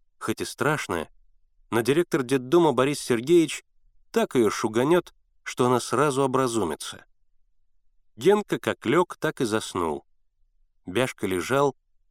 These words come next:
и уже заранее негодовал при мысли, что Генка будет размахивать портфелем,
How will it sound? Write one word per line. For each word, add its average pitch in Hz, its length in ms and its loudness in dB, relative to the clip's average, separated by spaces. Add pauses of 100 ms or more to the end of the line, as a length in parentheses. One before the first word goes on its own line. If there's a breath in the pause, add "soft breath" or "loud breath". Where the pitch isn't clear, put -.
(140)
и 120 80 0
уже 127 240 2
заранее 143 580 2
негодовал 123 560 2
при 110 160 -4
мысли, 143 320 0
что - 240 -4
Генка 160 540 0 (480)
будет 170 340 2
размахивать 151 580 2
портфелем, 190 640 0